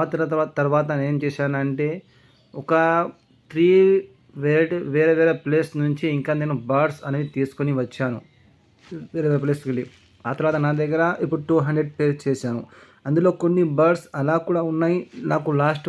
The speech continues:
క్లాచ్లో వచ్చిన చిక్స్ కూడా నేను ఉంచాను, అవి కూడా పేరింగ్ చేసుకున్నాయి, కానీ బ్రీడింగ్ చేశాను. కానీ నేను ఏం చేశానంటే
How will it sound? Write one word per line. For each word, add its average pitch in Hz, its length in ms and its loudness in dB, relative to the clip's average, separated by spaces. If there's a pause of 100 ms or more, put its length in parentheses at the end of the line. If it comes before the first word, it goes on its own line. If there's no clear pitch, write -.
(140)
క్లాచ్లో 160 460 2
వచ్చిన 147 260 -2 (280)
చిక్స్ 156 240 -4
కూడా 151 160 0
నేను 147 180 0
ఉంచాను, 139 380 -2 (640)
అవి 151 200 0
కూడా 165 120 2 (100)
పేరింగ్ 139 340 0
చేసుకున్నాయి, 135 460 -2 (580)
కానీ 170 220 2
బ్రీడింగ్ 139 240 0
చేశాను. 123 300 -4
కానీ 165 160 0
నేను 160 180 0
ఏం 170 160 0
చేశానంటే 156 560 -2